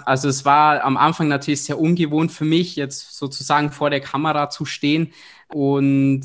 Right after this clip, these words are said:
äh, ja, in gewisser Weise ein bisschen was Neues, da so einen eigenen Kurs zu produzieren. Aber es hat unglaublich viel Spaß gemacht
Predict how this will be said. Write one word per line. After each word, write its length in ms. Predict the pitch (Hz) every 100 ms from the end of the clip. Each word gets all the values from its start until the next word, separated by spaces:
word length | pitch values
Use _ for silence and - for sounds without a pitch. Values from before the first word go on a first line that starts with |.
| -
äh, 400 | 139 135 131 131
ja, 500 | 127 120 135 117 135 -
in 180 | 214 139
gewisser 380 | 151 165 165 139
Weise 260 | 143 139
ein 60 | 139
bisschen 340 | 147 - 143
was 240 | 131 123 139
Neues, 460 | 135 180 190 180
da 160 | 143 139
so 120 | 139
einen 60 | 139
eigenen 380 | 139 147 139
Kurs 360 | 135 180 196 190
zu 140 | -
produzieren. 760 | 147 156 147 139 - 160 156 147 - - -
Aber 180 | 139 143
es 120 | 143
hat 220 | 147 143
unglaublich 560 | 160 170 147 135 139 131
viel 160 | -
Spaß 460 | 135 - 139 165 -
gemacht 400 | 160 151 151